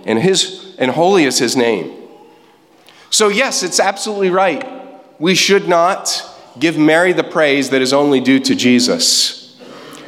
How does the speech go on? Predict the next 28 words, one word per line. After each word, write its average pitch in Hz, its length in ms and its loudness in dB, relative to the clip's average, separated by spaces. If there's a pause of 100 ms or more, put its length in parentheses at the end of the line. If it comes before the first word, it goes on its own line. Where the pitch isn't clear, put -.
(160)
God's 196 420 2
name 170 260 2
is 151 100 -2
holy, 156 420 -2
not 156 260 0
hers. 127 460 -2 (320)
Yet, 135 760 -4 (280)
what 170 120 0
does 233 100 0
she 202 120 0
say 151 340 2
about 120 300 0
the 120 60 -10
coming 123 280 0
generations? 110 600 -2
What 165 140 0
will 190 80 -2
they 202 120 0
call 196 280 0
her? 92 160 -4 (1400)
They 185 200 0
will 277 200 0
call 135 260 -2
her 123 120 0
blessed, - 1040 -2 (1120)
blessed 135 600 -2
by 135 280 0
God, 101 520 -4